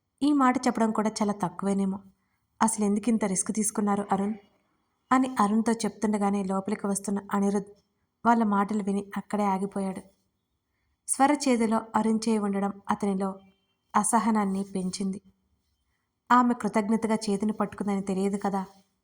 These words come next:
అనిరుద్ధ్కి. అరుణ్ చిన్నగా నవ్వి ఊరుకున్నాడు. తలుపు తెరిచిన శబ్దం రావడంతో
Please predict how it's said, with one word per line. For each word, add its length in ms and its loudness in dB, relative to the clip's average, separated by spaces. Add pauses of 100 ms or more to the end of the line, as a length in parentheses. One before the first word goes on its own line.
(140)
అనిరుద్ధ్కి. 640 -2 (2500)
అరుణ్ 340 6
చిన్నగా 300 2
నవ్వి 280 0
ఊరుకున్నాడు. 640 -2 (640)
తలుపు 240 0
తెరిచిన 340 0
శబ్దం 400 -2
రావడంతో 540 0